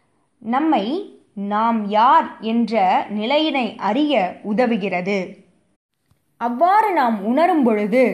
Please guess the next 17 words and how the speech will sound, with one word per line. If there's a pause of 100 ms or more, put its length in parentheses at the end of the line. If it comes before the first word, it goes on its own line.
(720)
என்ன
நிகழும்
என்றால் (440)
நாம்
இந்த (180)
மனம், (200)
புலன்கள், (240)
உடல்
என (100)
அனைத்தையும் (160)
கடந்த
ஒருவராக
இருப்போம். (800)
அப்பொழுது
நம்மிடையே (600)
ஆனந்தம்
மட்டுமே